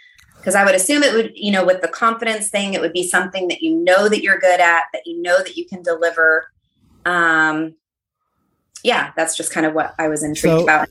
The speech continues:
Speaker 2: yeah.
Speaker 1: And whether or
Speaker 2: So,
Speaker 1: not this challenge will help
Speaker 2: let,
Speaker 1: us identify any of
Speaker 2: yeah,
Speaker 1: that.
Speaker 2: let me, let me ask you a question. I, I love what you're saying. Uh,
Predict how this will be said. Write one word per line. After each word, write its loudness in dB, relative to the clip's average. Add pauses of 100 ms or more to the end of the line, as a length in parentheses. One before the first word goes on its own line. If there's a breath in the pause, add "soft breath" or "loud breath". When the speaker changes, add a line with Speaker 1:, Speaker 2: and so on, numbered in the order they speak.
Speaker 2:
yeah. 4
Speaker 1:
And 2
whether 2
or -4
Speaker 2:
So, 2
Speaker 1:
not -2
this 2
challenge 0
will -6
help -2
Speaker 2:
let, 2
Speaker 1:
us -2
identify -2
any -6
of -14
Speaker 2:
yeah, 2
Speaker 1:
that. -2
Speaker 2:
let 0
me, 2 (180)
let 0
me 4
ask 2
you 0
a -4
question. -2 (340)
I, 2
I 6
love 4
what 2
you're 0
saying. -2 (260)
Uh, 2